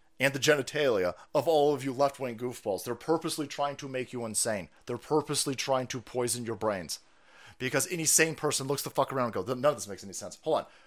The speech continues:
U S military equipment is being used to attack the Kremlin? That sounds crazy. For what? For what? Some dipshit crossdresser in Ukraine? Nobody,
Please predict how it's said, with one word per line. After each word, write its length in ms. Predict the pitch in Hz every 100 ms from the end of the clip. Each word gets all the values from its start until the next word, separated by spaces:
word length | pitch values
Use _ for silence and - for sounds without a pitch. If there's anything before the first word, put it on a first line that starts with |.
| _ _ _ _ _ _ _ _ _ -
U 240 | 160 180
S 160 | 185 143
military 520 | 151 170 175 185 185
equipment 480 | 180 196 202 202 202
is 180 | 156 123
being 320 | 160 170 139
used 520 | 127 175 196 196 - -
to 200 | 165 151
attack 680 | 143 - - 170 202 - - _
the 160 | - 170
Kremlin? 720 | - - 180 208 240 269 277 - -
That 200 | 294 -
sounds 400 | - 262 262 -
crazy. 600 | - - 285 294 165 120 - _ -
For 180 | 196 202
what? 280 | 180 262 - - - _ _ _ _ _
For 160 | -
what? 220 | 196 240 -
Some 220 | 180 135
dipshit 560 | - 247 - - 254
crossdresser 720 | - 214 170 - 247 262 -
in 80 | 247
Ukraine? 500 | 180 175 220 247 359 - _ _ _
Nobody, 640 | 165 262 311 330 339 330 294